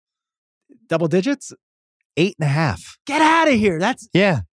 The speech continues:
Speaker 1: this is the Steelers. He, Tomlin's never missed.
Speaker 2: So basically,
Speaker 1: Tomlin
Speaker 2: if they go nine and eight, you win your bet.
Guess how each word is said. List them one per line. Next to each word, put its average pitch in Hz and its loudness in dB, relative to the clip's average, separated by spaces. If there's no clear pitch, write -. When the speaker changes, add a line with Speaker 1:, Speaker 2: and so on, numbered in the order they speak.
Speaker 1:
this 233 -18
is - 0
the 359 2
Steelers. 339 4
He, - -12
Tomlin's 294 0
never 285 2
missed. 277 -2
Speaker 2:
So - 0
basically, 233 4
Speaker 1:
Tomlin 254 2
Speaker 2:
if 202 4
they - 0
go 240 2
nine 202 2
and 220 2
eight, 196 0
you 160 0
win 180 -2
your 170 -2
bet. 170 -2